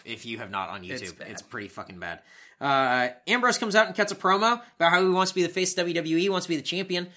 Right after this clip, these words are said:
Speaker 1: Triple H is gonna have to buy him suits and shoes and stand up for him and don't, don't be a bully or whatever.
Speaker 2: Mm-hmm.
Speaker 1: And, uh, I really like this promo a lot. Uh, Triple H comes down and interrupts. And then, uh, I thought they had really good banter back and forth. This reminded me a lot more of, like, the way that it was,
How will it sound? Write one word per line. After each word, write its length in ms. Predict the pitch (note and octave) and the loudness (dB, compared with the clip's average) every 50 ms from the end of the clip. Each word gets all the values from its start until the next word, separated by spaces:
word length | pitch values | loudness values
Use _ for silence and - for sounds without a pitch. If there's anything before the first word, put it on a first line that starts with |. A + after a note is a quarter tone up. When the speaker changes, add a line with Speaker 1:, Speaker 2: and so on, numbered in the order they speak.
| - _ - | -20 _ -4
Speaker 1:
Triple 220 | - E3+ D#3 F3+ F3 | -4 0 2 2 0
H 80 | E3 D#3+ | 0 0
is 60 | D3+ | 0
gonna 100 | F#3 F3+ | 0 0
have 120 | F3 - | 0 0
to 40 | D3+ | 0
buy 160 | D3 E3+ E3 | 0 0 0
him 100 | D#3 D3+ | 0 0
suits 280 | - - G#3 F#3 - - | -2 -2 -2 -2 -4 -4
and 100 | D#3 - | -4 -2
shoes 340 | - F#3+ F#3+ G3+ G#3 E3 D3 | -2 0 0 0 0 -2 -2
and 100 | D3+ - | -4 -4
stand 220 | - F3+ E3+ E3 | -4 -2 -2 -2
up 80 | E3 - | -4 -4
for 100 | E3 D#3+ | -2 0
him 200 | E3+ F3+ F#3+ G3 | 0 0 0 0
and 200 | F3 D3+ C#3+ C3 | -2 -4 -4 -4
don't, 300 | B2 D#3+ D#3+ D3+ D3+ D3 | -4 -4 -4 -4 -8 -8
don't 180 | C#3+ D3+ E3+ D#3 | -6 -6 -4 -2
be 80 | D#3 D#3+ | -2 -2
a 60 | D3+ | 0
bully 320 | D3 D#3 D#3+ E3+ E3 D#3 | 0 0 0 0 0 0
or 100 | D3+ D3+ | 0 0
whatever. 440 | D3+ D#3 D3+ D#3+ D#3 F#3+ G3+ G3+ - - | 0 2 2 2 2 2 -2 -4 -6 -8
Speaker 2:
Mm-hmm. 220 | D3 E3 F3 F#3+ G#3+ - - | -8 -6 -6 -6 -6 -8 -12
Speaker 1:
And, 240 | G#2+ A2+ A2 G#2 | -12 -12 -10 -6
uh, 240 | A2+ G#2+ G#2 G#2 A2 - | -6 -4 -4 -4 -4 -4
I 40 | C#3 | -2
really 220 | D3 E3+ F3 E3+ | 2 2 2 4
like 160 | D#3+ D#3+ D#3 | 2 0 0
this 140 | D#3 D3+ - | -2 -6 -6
promo 300 | - D#3+ D3 C#3+ C3+ B2 | -2 -2 -2 -2 -2 -4
a 20 | A2 | -2
lot. 360 | A2+ B2+ D#3+ F3 - - - _ _ _ _ _ _ _ _ - | 2 4 4 4 2 -2 -12 _ _ _ _ _ _ _ _ -12
Uh, 100 | A2 G#2+ | -10 -8
Triple 280 | G2+ - G3 F#3 E3+ F3+ | -2 -2 -2 0 2 0
H 160 | F#3 F3+ - | 0 0 -2
comes 160 | - F3+ E3 | -4 -6 -4
down 160 | E3+ F3+ F3 E3 | -2 -2 -2 -4
and 100 | D#3+ D3+ | -4 -6
interrupts. 600 | C#3+ D3+ D#3+ D#3 D#3+ F#3 F#3+ - - - - - - _ _ _ _ | -4 -2 2 4 6 6 6 4 0 0 0 -2 -8 _ _ _ _
And 240 | - A#2 A#2+ B2 B2 | -16 -14 -12 -6 -4
then, 440 | B2+ A#2+ A#2+ A#2+ A#2+ A#2 A#2+ A#2 - - | -2 -2 -2 -4 -6 -8 -10 -14 -12 -8
uh, 640 | A#2 A2 G#2+ G#2 G2+ G2+ G2 G2 F#2+ G2 F#2+ F#2+ F#2+ F#2 - _ _ _ _ _ _ _ _ _ _ _ - - | -6 -6 -6 -6 -6 -6 -6 -6 -8 -8 -10 -12 -14 -16 -20 _ _ _ _ _ _ _ _ _ _ _ -6 -2
I 100 | C3 D3 | -2 -2
thought 200 | D3 - D3 - | 0 0 -2 -2
they 100 | E3 D3 | -2 2
had 220 | D3+ D#3 C#3+ B2 | 2 2 2 2
really 200 | C3+ D#3 E3+ E3+ | 2 2 2 2
good 140 | D3 D#3 C#3 | 2 0 -2
banter 280 | C3 C#3 D3 C#3+ - D3 | -2 -2 -2 -4 -4 -2
back 200 | D3+ D3+ D3 - | -2 -2 -2 -4
and 80 | B2+ | -6
forth. 240 | - D3 D#3 E3+ - | -4 -4 -4 -2 -2
This 160 | - D#3+ - | -4 -4 -4
reminded 280 | E3 D3+ C#3 C#3+ C#3+ D3 | -4 -4 -4 -6 -6 -6
me 80 | C#3+ C#3 | -6 -4
a 60 | C#3 C3 | -2 0
lot 240 | C3+ C#3 C3 C3+ | 0 0 0 0
more 200 | C3+ C3+ C3+ C3+ | -4 -4 -2 -2
of, 100 | C3+ A2+ | -2 -2
like, 280 | C3+ C3 C3 C3 - - - _ _ - _ _ _ - | 0 -2 -2 -2 -2 -8 -20 _ _ -20 _ _ _ -8
the 120 | D3 D3+ | -6 -4
way 200 | C3 D3+ E3 F3 | 0 0 2 2
that 200 | E3 F3+ G3 F3+ | 2 2 2 0
it 120 | E3+ E3 | 0 -4
was, 380 | D#3 D#3 D#3 D3 C3 B2 - - | -6 -4 -4 -2 0 0 -2 -2